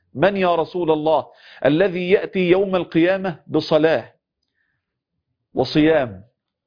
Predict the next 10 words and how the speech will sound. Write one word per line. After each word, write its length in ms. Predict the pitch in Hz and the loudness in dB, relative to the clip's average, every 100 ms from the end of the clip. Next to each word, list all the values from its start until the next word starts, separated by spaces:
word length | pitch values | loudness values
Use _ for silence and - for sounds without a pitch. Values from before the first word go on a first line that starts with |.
| _ _ | _ _
وصدقة 680 | 127 135 175 143 - - _ _ _ _ _ _ | -2 0 2 0 -2 -8 _ _ _ _ _ _
وحج، 520 | 131 - 175 113 - - _ _ _ _ _ - | -2 0 -2 -2 -12 -20 _ _ _ _ _ -4
جاء 340 | 139 202 165 | 0 2 0
بأعمال 480 | 147 156 139 180 202 | 0 0 0 0 0
البر، 440 | 180 151 190 127 113 _ _ _ _ | 0 0 -2 -4 -14 _ _ _ _
ولكنه 840 | 117 135 175 175 165 156 165 190 _ _ _ _ | 0 2 0 -2 -4 -4 -6 -8 _ _ _ _
سب 560 | _ - 185 214 170 151 | _ -2 0 0 -2 0
هذا 520 | 165 160 127 101 - _ _ _ _ _ _ _ _ _ _ | 2 2 -2 -6 -18 _ _ _ _ _ _ _ _ _ _
واغتاب 640 | - 143 131 131 185 226 196 | 0 0 0 0 2 2 2
هذا 520 | 196 175 135 107 95 | 2 0 -4 -6 -16